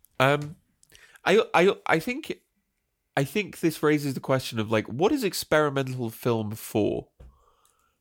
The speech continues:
Right? What is, what is, like, so a kind of straightforward narrative film is trying to convince us of the truth of what we're seeing, right?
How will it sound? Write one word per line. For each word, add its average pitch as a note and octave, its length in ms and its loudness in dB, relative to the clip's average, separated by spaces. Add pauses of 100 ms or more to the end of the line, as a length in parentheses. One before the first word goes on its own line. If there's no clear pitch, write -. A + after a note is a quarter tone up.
(100)
Right? A2 180 4
What D3+ 260 4
is, - 240 -4 (380)
what D3 220 2
is, D3+ 280 0
like, C3 180 2
so D3 280 2 (920)
a B2 80 4
kind C#3 180 -2
of B2+ 80 -4
straightforward C#3+ 520 0
narrative A#2 380 0
film G#2 260 0
is G2 120 -4
trying G#2+ 180 -2
to A2 60 -2
convince G2+ 440 -4
us G2+ 140 -6
of G2 100 -8
the G2+ 60 -10
truth G2+ 280 -4
of - 80 -16
what G2 140 -2
we're A2 60 -8
seeing, - 360 -8
right? G#2 220 -2